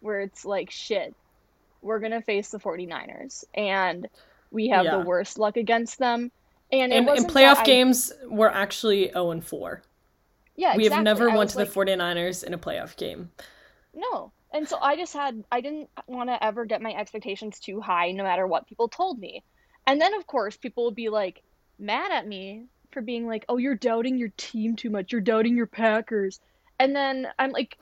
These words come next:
Speaker 2: No,
Speaker 1: "So you
Speaker 2: babe,
Speaker 1: want
Speaker 2: I'm
Speaker 1: me to be
Speaker 2: realistic.
Speaker 1: overconfident?"
Speaker 2: <laughs>
Speaker 1: Yeah, I'm
Speaker 2: No,
Speaker 1: like, "You want
Speaker 2: babe,
Speaker 1: me to
Speaker 2: I
Speaker 1: be overly
Speaker 2: just <laughs>
Speaker 1: confident?" So then all of a sudden when they lose, you're like, "Ha ha, idiot, you were wrong." Where instead
Speaker 2: Exactly.
Speaker 1: it's like, I'm like, "No,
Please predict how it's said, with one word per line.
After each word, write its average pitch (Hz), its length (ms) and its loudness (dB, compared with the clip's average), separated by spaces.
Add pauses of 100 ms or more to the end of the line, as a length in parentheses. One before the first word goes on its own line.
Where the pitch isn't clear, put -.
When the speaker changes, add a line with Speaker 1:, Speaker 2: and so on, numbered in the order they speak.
(120)
Speaker 2:
No, 240 240 8
Speaker 1:
"So 269 60 8
you - 60 6
Speaker 2:
babe, 214 180 8
Speaker 1:
want 269 140 8
Speaker 2:
I'm 220 80 8
Speaker 1:
me 254 60 8
to - 20 8
be 269 40 8
Speaker 2:
realistic. 226 640 6
Speaker 1:
overconfident?" 349 680 6 (160)
Speaker 2:
<laughs> - 100 -12
Speaker 1:
Yeah, 453 180 6
I'm 277 80 6
Speaker 2:
No, 302 120 10
Speaker 1:
like, 220 80 6
"You 220 60 6
want 208 180 4
Speaker 2:
babe, - 0 -
Speaker 1:
me - 60 2
to 226 60 6
Speaker 2:
I 247 60 10
Speaker 1:
be 220 60 4 (220)
overly 285 200 0
Speaker 2:
just - 80 -18
<laughs> - 0 -
Speaker 1:
confident?" 269 500 0 (920)
So 330 160 -6
then 302 200 0
all 285 120 4
of 294 40 2
a - 20 -8
sudden 302 140 -4
when 285 100 -2
they 254 100 2
lose, 233 500 -4 (260)
you're 262 200 0
like, 226 300 2 (200)
"Ha 285 300 4
ha, 202 400 -4 (140)
idiot, 240 500 -2
you 277 120 -6
were 226 180 -2
wrong." 214 500 -4 (240)
Where 294 120 -4
instead 196 340 2
Speaker 2:
Exactly. 180 160 -4
Speaker 1:
it's 156 80 -4
like, 202 380 -4 (640)
I'm 294 120 -4
like, 294 180 -6
"No, 330 180 -4